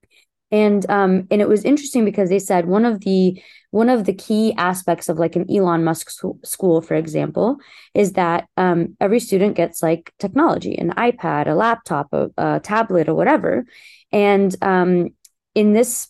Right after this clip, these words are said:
particular school, for example, each fifth grader was assigned that they had to make a commercial on their device where they were supposed to showcase all of their talents and their abilities. But at somewhere like a Mother Teresa school, what they would do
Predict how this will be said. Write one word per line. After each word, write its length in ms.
particular 480
school, 260
for 120
example, 480
each 160
fifth 220
grader 260
was 180
assigned 520
that 120
they 80
had 140
to 80
make 300
a 80
commercial 800
on 220
their 160
device 720
where 120
they 120
were 80
supposed 300
to 80
showcase 600
all 220
of 120
their 140
talents 580
and 100
their 120
abilities. 720
But 180
at 160
somewhere 340
like 200
a 60
Mother 280
Teresa 580
school, 320
what 160
they 120
would 180
do 340